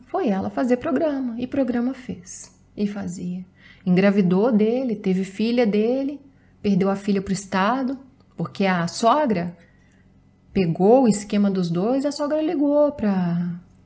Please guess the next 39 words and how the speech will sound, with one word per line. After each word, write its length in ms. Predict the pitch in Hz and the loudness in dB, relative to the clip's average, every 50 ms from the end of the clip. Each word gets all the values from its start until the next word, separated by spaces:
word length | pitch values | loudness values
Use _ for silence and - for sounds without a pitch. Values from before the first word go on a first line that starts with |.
| _ - | _ -4
pro 180 | - 202 196 196 | 0 0 2 2
conselho 380 | 202 202 196 202 214 208 196 | 2 0 2 2 2 2 0
tutelar 480 | - 202 196 - 208 190 190 190 196 240 | 0 -2 -4 -4 -2 -2 0 0 0 0
e 40 | - | -2
falou, 360 | - 277 233 208 196 185 175 | -2 -2 0 0 2 2 0
e 80 | 185 | 0
pra 100 | - 226 | 2 0
polícia, 420 | 220 - 247 220 247 247 - - 208 | 2 4 4 4 4 2 0 -2 -2
ligou 200 | 185 185 214 220 | 0 2 2 2
pra 80 | 233 | 2
polícia, 540 | 233 233 269 254 285 277 254 - 247 190 - - | 2 4 6 6 6 6 4 2 -2 -2 0 2
porque 260 | 294 262 - - 247 | 0 0 2 4 4
a 120 | 220 208 | 4 4
sogra 520 | 202 - - 269 359 403 403 269 226 185 180 | 4 2 0 0 0 2 2 4 4 4 2
ficou 300 | - - 214 208 240 233 | 2 0 2 2 2 2
cismada 560 | - 220 185 160 202 214 269 339 381 269 247 | 4 4 4 6 6 4 4 4 2 2 2
que 80 | - | 2
eles 100 | 226 214 | 2 0
estavam 200 | - 247 247 254 | 2 2 2 4
querendo 280 | 247 247 233 240 240 226 | 4 2 2 2 2 2
vender 280 | 233 269 269 247 240 262 | 2 4 4 6 6 4
a 40 | |
criança, 480 | 262 285 311 302 262 226 254 254 - 220 | 4 2 -2 -2 0 0 -2 0 0 -2
que 100 | 208 208 | 0 2
ela 100 | 208 202 | 2 4
ouviu 260 | 208 196 185 220 294 | 6 6 6 4 4
um 80 | 320 269 | 2 2
papo 380 | - 254 277 415 427 - 262 | 2 2 2 2 2 2 4
de 120 | 208 208 233 | 6 6 8
vender 540 | 214 254 311 330 311 262 190 240 285 311 - - - - - | 8 8 6 8 6 6 8 8 6 4 4 0 -6 -6 -4
a 80 | 262 262 | -4 -2
criança 500 | - 311 294 269 247 240 247 247 262 226 | -2 -2 -2 -2 -2 -2 -4 -6 -6 -6
deles, 500 | 165 - 151 156 160 160 156 - - - - _ _ _ _ _ _ _ _ _ _ _ _ _ _ _ _ - - - | -6 -6 -6 -8 -10 -12 -14 -16 -18 -18 -20 _ _ _ _ _ _ _ _ _ _ _ _ _ _ _ _ -20 -18 -10
do, 120 | - 156 175 | -6 -6 -4
o 120 | - 190 | -4 -4
pai, 300 | 196 - 185 170 143 147 - - - - - - - - _ - | -2 -2 -2 -2 -2 -4 -8 -12 -20 -20 -20 -20 -20 -20 _ -6
o 160 | 165 165 160 | -4 -4 -4
filho 320 | 160 - - 180 175 170 | -2 0 0 2 2 2
dela. 320 | 160 151 151 - - 165 | 2 0 -4 -6 -8 -10